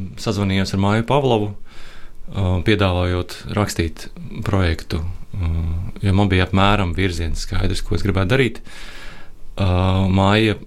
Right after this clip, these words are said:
par lielu prieku piekrita, un, uh, tā tas sākās, un apmēram divi gadi tie bija,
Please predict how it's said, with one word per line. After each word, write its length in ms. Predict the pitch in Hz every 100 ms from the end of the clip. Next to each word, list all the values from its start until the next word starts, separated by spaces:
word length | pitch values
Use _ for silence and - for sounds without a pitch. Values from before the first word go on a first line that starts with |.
| - - -
par 160 | 92 87
lielu 320 | 92 92 87
prieku 320 | 98 90 -
piekrita, 540 | 120 143 151 160 160 -
un, 320 | 120 110 104
uh, 220 | 104 101
tā 160 | 101 117 117
tas 80 | -
sākās, 560 | - 113 107 85 80
un 140 | 95 90
apmēram 400 | 101 104 101 90 - - - - - -
divi 320 | 147 214 202
gadi 320 | 185 139 123 -
tie 160 | - 120
bija, 400 | 104 110 104 101